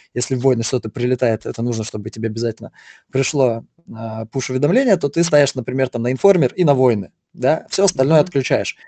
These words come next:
Speaker 1: Потому что очень много сигналов по E T H индикаторы, сол индикаторы, какие-то новости, Twitter, отслеживание крупных, э, людей, влияющих на ситуацию рынка. Это всё у нас делается через боты, через И И, которые это всё фильтруют.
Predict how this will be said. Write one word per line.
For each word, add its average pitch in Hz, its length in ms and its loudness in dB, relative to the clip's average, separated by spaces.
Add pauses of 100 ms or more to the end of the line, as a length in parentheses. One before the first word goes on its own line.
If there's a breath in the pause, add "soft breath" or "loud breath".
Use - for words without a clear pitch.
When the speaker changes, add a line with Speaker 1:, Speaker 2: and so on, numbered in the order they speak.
(220 soft breath)
Speaker 1:
Потому 160 260 4
что 170 140 2
очень 196 300 4
много 143 280 4
сигналов 226 520 4 (360 soft breath)
по 131 240 6
E 127 140 2
T 143 100 2
H 214 220 6
индикаторы, 160 520 2
сол 196 280 6
индикаторы, 147 500 0
какие-то 135 360 -4
новости, 160 600 2 (260 loud breath)
Twitter, 175 440 4
отслеживание 147 800 4
крупных, 143 500 -2
э, 117 480 2
людей, 131 340 0
влияющих 127 600 2
на 120 240 0
ситуацию 127 480 0
рынка. 123 240 -2
Это 165 140 -4
всё 151 200 2
у 139 40 2
нас 139 300 -2
делается 127 400 0
через 120 280 -4
боты, 190 300 2
через 127 380 -2
И 170 280 -2
И, 240 40 -2
которые 165 400 2
это 139 140 -4
всё 131 160 -6
фильтруют. 135 500 0